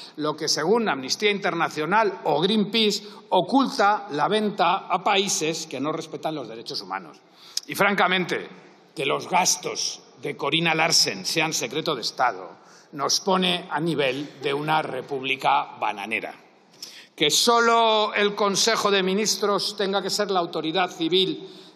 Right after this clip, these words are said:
democrática que pueda, eh, proceder a la clasificación es algo que figura en la propuesta que hoy discutimos y lo que necesariamente, con lo que necesariamente tenemos que estar de acuerdo. Solamente podrán declararse documentos,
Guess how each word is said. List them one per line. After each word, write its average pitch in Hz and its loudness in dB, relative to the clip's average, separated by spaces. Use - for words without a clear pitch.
democrática 180 0
que 156 -2
pueda, 165 0
eh, 131 -8
proceder 139 -2
a 170 4
la 156 0
clasificación 180 -2
es 156 -2
algo 202 2
que 151 -8
figura 147 -2
en 127 -4
la 123 -2
propuesta 127 -4
que 160 2
hoy 160 4
discutimos 175 0
y 185 4
lo 147 2
que 139 -2
necesariamente, 175 0
con 175 -2
lo 143 -2
que 139 -6
necesariamente 156 -4
tenemos 156 -4
que 143 -8
estar 151 -2
de 139 0
acuerdo. 143 2
Solamente 175 -2
podrán 143 -8
declararse 160 -6
documentos, 139 -6